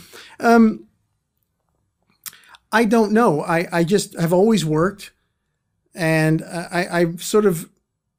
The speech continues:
you know, the conclusion that I have is if you make money for people, you're gonna work. And the shows that I've been on have been successful,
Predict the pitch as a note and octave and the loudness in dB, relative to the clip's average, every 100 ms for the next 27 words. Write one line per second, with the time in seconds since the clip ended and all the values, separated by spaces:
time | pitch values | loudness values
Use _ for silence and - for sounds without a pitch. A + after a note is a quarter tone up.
0 | _ _ G#3 E3+ D#3 F3+ F3 D#3+ E3 D#3+ | _ _ -4 -2 -4 -6 -6 -4 -2 0
1 | A3 A#3+ G3 D#3 C#3+ C3 C#3 C3 C3+ C3+ | 0 2 2 0 -2 -4 -4 -4 -4 -4
2 | C3+ G#3 G3+ F3+ - F#3+ A3 A3 D3 - | -4 -2 2 0 0 0 2 2 -4 -6
3 | C3+ D#3 E3 G3 A3 B3+ D#4+ - - _ | -6 -4 -2 0 0 0 -2 -4 -12 _
4 | _ _ _ _ _ - D#3 D#3 F#3+ G3 | _ _ _ _ _ -6 -4 -2 0 2
5 | F3+ E3 D#3 F3 A3 F#3+ F3+ F3+ - D3+ | 2 2 2 2 2 2 2 0 -2 -2
6 | E3+ E3 D#3 - D3 D3+ G3+ G#3+ | -2 -2 -6 -4 -4 -2 -2 -2